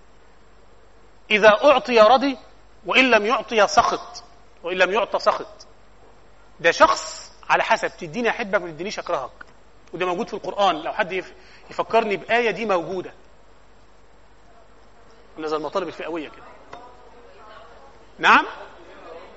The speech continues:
أيوة. "الذين يلمزون المطوعين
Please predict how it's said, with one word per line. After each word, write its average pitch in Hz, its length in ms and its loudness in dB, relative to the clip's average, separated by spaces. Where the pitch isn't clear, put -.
أيوة. 147 640 -2
"الذين 156 440 -2
يلمزون 175 520 -2
المطوعين 170 800 -4